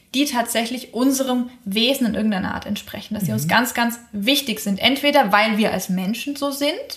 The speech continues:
Speaker 2: Mhm.
Speaker 1: als Individuen so sind,
Speaker 2: Mhm.
Speaker 1: nicht zwingend von der Evolution her, wie das bei den Grundbedürfnissen so ist,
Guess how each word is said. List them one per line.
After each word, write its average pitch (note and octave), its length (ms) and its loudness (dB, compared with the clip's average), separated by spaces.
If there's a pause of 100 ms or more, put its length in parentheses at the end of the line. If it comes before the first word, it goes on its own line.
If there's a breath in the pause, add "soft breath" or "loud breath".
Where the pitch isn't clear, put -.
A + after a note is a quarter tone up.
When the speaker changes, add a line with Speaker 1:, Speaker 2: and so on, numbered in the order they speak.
Speaker 2:
Mhm. E3+ 260 0
Speaker 1:
als A#3+ 220 -2
Individuen A#3+ 640 2
so C#4+ 140 -6
sind, A3+ 340 -4
Speaker 2:
Mhm. A3+ 120 2 (440 loud breath)
Speaker 1:
nicht B3 180 -2
zwingend A3+ 260 0
von G#3+ 100 0
der G#3+ 100 4
Evolution G3 480 -2
her, D4+ 160 0
wie A#3 60 -4
das G#3 120 -4
bei F#3+ 120 -4
den F#3+ 160 -2
Grundbedürfnissen G3+ 640 -6
so D4 80 -14
ist, - 240 -10